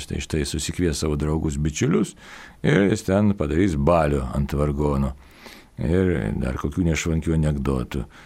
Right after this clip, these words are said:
e, papasakos. Taigi jau, e, iš esmės tos šventos vietos išniekinimas.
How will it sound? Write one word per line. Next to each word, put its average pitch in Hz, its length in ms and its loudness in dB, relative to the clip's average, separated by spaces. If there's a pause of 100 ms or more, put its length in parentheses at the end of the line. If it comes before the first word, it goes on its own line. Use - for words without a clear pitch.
(300)
e, 64 400 -2
papasakos. 69 840 -2
Taigi 131 320 2 (320)
jau, 101 400 0 (240)
e, - 340 -6
iš 71 220 -4
esmės - 380 0
tos 78 280 -2
šventos 73 560 -4
vietos - 400 -4
išniekinimas. 62 960 -4